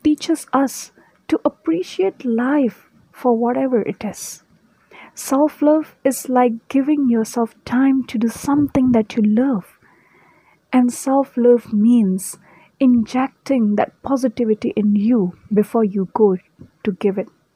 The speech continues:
to outside people. Now, you know, sometimes they say that it's very good, you know, when you start giving love for others,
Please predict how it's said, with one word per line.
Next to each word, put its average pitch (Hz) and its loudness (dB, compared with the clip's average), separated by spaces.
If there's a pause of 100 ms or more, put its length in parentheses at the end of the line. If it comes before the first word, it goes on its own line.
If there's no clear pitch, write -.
to 214 0
outside 185 -10
people. - -12 (1800)
Now, 320 2 (400)
you 285 0
know, 392 2
sometimes 359 0
they 269 0
say 311 -2
that 247 -2
it's - -8
very 254 2
good, 220 0 (320)
you 202 -2
know, 202 0
when 196 2
you 202 0
start 214 -2
giving 185 0
love 202 0
for - -4
others, 185 -4